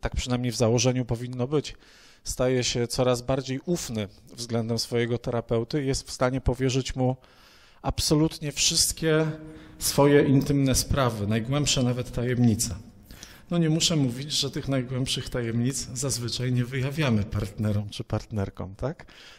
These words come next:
Coś tam pozostawiamy dla siebie. Natomiast jeśli chodzi o, jeśli chodzi o, e, sesje terapeutyczne, no to pewnego rodzaju celem,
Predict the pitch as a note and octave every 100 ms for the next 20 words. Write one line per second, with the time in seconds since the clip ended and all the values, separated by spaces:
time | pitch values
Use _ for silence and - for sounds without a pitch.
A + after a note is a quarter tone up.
0 | - A#2 - B2 B2+ A#2 A#2+ - A#2+ A#2+
1 | A#2+ A2+ A#2 - C3 G#2+ F#2+ F#2+ A#2+ A2+
2 | G#2+ A#2 - A2+ B2 A2+ A2+ G#2 G#2+ A#2
3 | - - - - - - - A#2 - A#2+
4 | C3+ A2+ A2+ - G#2 G2+ G#2+ - - -
5 | - - - A2+ G#2+ G#2 G#2 - B2+ C3+
6 | A#2 A#2+ A2+ - A2 C#3+ - - C#3+ C3
7 | B2+ B2 A#2+ A#2+ - - _ - B2+ B2+
8 | C#3+ C#3 C3 B2 C3 B2+ - - D3+ A#2
9 | G2+